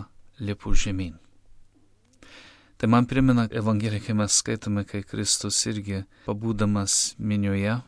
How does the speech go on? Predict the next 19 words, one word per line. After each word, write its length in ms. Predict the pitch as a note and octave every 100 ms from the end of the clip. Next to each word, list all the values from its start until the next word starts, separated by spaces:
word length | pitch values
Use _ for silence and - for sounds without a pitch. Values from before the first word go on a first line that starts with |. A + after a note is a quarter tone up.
| _ _
tada 240 | - G2 G#2
įlipo 480 | G2+ G#2+ G#2 -
į 80 | G2+
laivą 460 | F#2+ G2 G#2 G#2+ A2+ - _ -
ir 140 | - A2
išplaukė 680 | A2 - G#2 F#2+ - - G2+ G#2 - _
į 200 | - A#2+ G2+
Galilėjos 640 | G2 F#2+ F#2 G2 G2 F#2+ -
jūros 380 | G2 F#2+ F#2+ - -
gilumą. 540 | G#2+ G#2+ G2+ F#2+ F#2 - _ - - _
Tai 100 | G#2+
man 160 | G#2+ G#2
toks, 380 | G2+ - - G#2+ G2+ G2 -
tas 280 | - G#2 -
ryšys 500 | G#2+ G#2 - A2+ -
su 100 | G#2+
Evangelijos, 760 | F#2+ G2+ F#2+ G2 F#2+ F#2+ F#2+ -
ta 100 | G#2
ištrauka. 680 | G2+ - - G2 F#2+ - G2